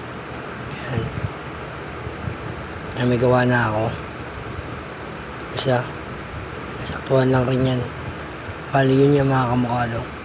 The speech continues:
Ayan. Bali, yun, mga kamukha. Ayan. May gawa pa ako isa. Dalawa na yung gawa ko. Bali,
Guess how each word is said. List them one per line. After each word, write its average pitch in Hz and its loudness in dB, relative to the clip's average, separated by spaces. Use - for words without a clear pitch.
Ayan. 127 0
Bali, 127 4
yun, 135 8
mga 123 2
kamukha. 117 2
Ayan. - -4
May - -4
gawa 117 2
pa - -2
ako 117 0
isa. 117 -2
Dalawa 123 4
na 127 4
yung 123 2
gawa 113 4
ko. 113 0
Bali, 123 6